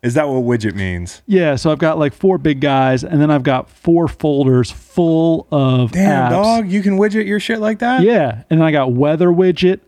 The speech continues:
Speaker 2: pod widget, Natch, and then a big ol' calendar widget. But the worst part of my week is that this thing is going to give me arthritis because it's too big. It, it's, it's two hands at all times.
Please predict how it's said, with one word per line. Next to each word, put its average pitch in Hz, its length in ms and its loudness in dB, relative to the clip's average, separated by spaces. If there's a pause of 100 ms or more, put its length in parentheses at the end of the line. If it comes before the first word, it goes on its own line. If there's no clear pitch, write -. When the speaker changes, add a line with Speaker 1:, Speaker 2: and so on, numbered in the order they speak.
(140)
Speaker 2:
pod 160 420 0
widget, 135 560 0
Natch, 113 560 -6 (320)
and 139 200 2
then 143 100 2
a 131 60 2
big 156 360 0
ol' 160 300 0
calendar 160 520 0
widget. 123 420 -2 (580)
But 165 160 -2
the 160 80 2
worst 190 300 -4
part 185 160 0
of - 20 -2
my 139 120 2
week 135 300 2
is 123 120 0
that 131 160 0
this 135 180 -2
thing 135 380 0
is 123 160 0
going 131 220 0
to 120 60 -4
give 123 160 0
me 120 120 2
arthritis 113 560 0
because 113 260 -2
it's 113 140 -2
too 117 180 0
big. 120 300 -6 (220)
It, 143 200 -2
it's, - 320 -2
it's 147 220 -2
two 185 200 2
hands 170 280 2
at 120 60 0
all 135 120 -2
times. 123 480 -6